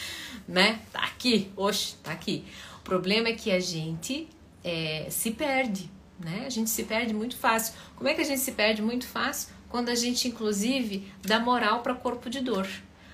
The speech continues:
Aí como é que a gente vai viver em essência?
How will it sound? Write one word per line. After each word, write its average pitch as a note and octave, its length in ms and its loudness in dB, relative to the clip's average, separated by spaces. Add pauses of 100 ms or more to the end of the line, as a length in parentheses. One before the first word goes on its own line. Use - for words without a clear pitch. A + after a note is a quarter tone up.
(140)
Aí B3+ 160 4
como C4 160 2
é D4 80 0
que D#4 80 -2
a C#4+ 40 2
gente C4 380 0
vai A#3+ 380 0
viver A3 340 -2
em B3 160 0
essência? A3+ 680 0